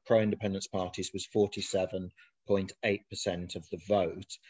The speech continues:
However, because of the character of the electoral system, the distribution of seats,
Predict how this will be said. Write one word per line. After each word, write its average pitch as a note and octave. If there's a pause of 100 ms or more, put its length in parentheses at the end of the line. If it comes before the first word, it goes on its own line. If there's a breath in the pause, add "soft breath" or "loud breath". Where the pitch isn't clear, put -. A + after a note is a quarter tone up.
(160 soft breath)
However, B2
because C3
of B2+
the A#2
character A#2+
of G2+
the F#2+
electoral G2+
system, F#2+
the F#2+
distribution G#2+
of F#2
seats, -